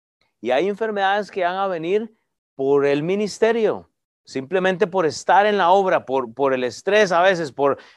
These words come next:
por estar ahí con la persona. Usted se va a enfermar, usted va a visitar a alguien que tiene una necesidad de estar resfriado, ya usted se la trae, ahora hay dos enfermos, pasa. Yo no dudo que aquí sale alguien hoy enfermo porque estamos en la obra, estamos en la palabra. Bueno, es necesario enfermarse.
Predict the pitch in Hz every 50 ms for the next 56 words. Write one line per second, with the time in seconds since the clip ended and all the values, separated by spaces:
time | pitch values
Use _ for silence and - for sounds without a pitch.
0 | _ _ 135 143 143 139 120 - - - - 196 214 220 208 208 226 240 202 -
1 | - 196 180 170 151 117 143 135 110 117 151 151 135 110 92 87 - _ _ _
2 | _ _ _ _ _ 113 107 - 151 151 143 202 196 202 208 185 202 214 196 196
3 | 220 240 208 147 - - 151 151 165 175 190 202 180 170 170 208 196 190 185 190
4 | 196 202 185 196 208 202 165 160 143 120 165 170 185 190 196 196 180 151 151 156
5 | 156 165 180 185 - - 175 180 190 185 151 170 190 202 220 202 160 160 170 160
6 | 185 185 170 196 180 160 151 175 170 175 196 214 214 - _ _ _ - 123 143
7 | 160 175 180 170 196 202 180 190 180 160 202 226 220 196 147 107 - - - _
8 | _ _ _ _ _ _ - 190 220 208 - 160 - - _ _ _ _ _ _
9 | _ _ _ _ _ _ _ _ _ - 110 113 127 117 127 135 151 160 175 202
10 | 220 226 208 170 - 175 143 135 - 190 220 208 175 175 170 175 180 185 190 180
11 | 185 202 202 208 214 220 214 190 226 254 277 285 285 233 160 151 - - 127 -
12 | - 160 151 170 190 196 175 208 208 208 202 202 226 262 285 285 254 175 143 -
13 | 147 151 160 180 196 190 185 196 196 208 214 165 156 175 233 277 247 127 139 147
14 | 165 185 196 196 226 202 226 254 302 359 359 330 294 240 214 196 175 147 131 -
15 | 104 87 -